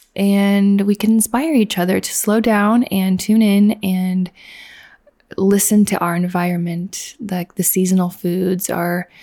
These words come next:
so warm and nourishing, and people tend, people do eat more, and people do, like, statistically, people gain weight in the winter.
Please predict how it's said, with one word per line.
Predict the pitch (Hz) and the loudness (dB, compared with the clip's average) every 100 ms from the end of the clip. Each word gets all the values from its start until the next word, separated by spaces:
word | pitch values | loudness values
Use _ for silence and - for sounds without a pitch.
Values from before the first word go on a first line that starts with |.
| - _ | -20 _
so | - - 208 | -8 0 2
warm | 220 190 185 196 190 | 2 0 2 2 2
and | 180 | 0
nourishing, | 175 175 180 - 180 175 175 180 | -2 -2 -4 -4 -4 -4 -4 -6
and | 180 180 185 | -6 -4 -2
people | 196 - 247 | -2 0 -2
tend, | - 202 196 196 190 180 - - _ _ _ | -2 -2 2 2 0 -6 -20 -20 _ _ _
people | - 220 | -4 0
do | 208 190 208 247 | 0 2 0 0
eat | 180 175 | -4 -4
more, | 180 175 | -2 -2
and | 170 170 | -2 -2
people | - 185 | -2 -2
do, | 180 - 190 185 - | -2 2 4 4 2
like, | 165 160 - _ _ _ - - | -2 -4 -20 _ _ _ -20 -8
statistically, | - 202 202 196 - 208 190 | -2 -2 0 0 -2 0 -2
people | 185 190 - | 0 -2 0
gain | 185 175 170 | 0 -2 -2
weight | 160 - | -2 -2
in | 165 | -4
the | 160 | -4
winter. | 156 180 185 190 196 | -4 -4 -4 -4 -6